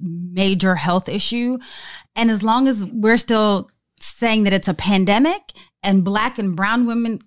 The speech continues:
keep on having issues with it, we're gonna continue to talk about it. So here it is. I guess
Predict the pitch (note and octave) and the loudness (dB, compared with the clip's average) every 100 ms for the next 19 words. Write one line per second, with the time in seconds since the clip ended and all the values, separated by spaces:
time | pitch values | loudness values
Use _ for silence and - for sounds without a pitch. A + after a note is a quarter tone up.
0 | _ - B3 A#3+ G#3+ G#3 G#3 G3 - G#3+ | _ -2 0 2 2 2 2 0 2 0
1 | - D#4 C4+ E4 F4 E4+ - _ D#4 F#4 | 2 0 0 0 0 -2 -4 _ -4 0
2 | F#4 F4 D#4 A#3+ F#3+ D#3+ D3 - - C#2 | 4 4 4 2 2 2 -2 -4 -8 -8
3 | - - A#3 A#3 - _ _ - F#3+ F#3 | -10 -6 -2 0 -2 _ _ -4 0 0
4 | F2 - - - A3 G#3 A#3+ D4 G4+ - | -4 -8 -12 -6 -6 -2 2 2 2 -2
5 | - | -4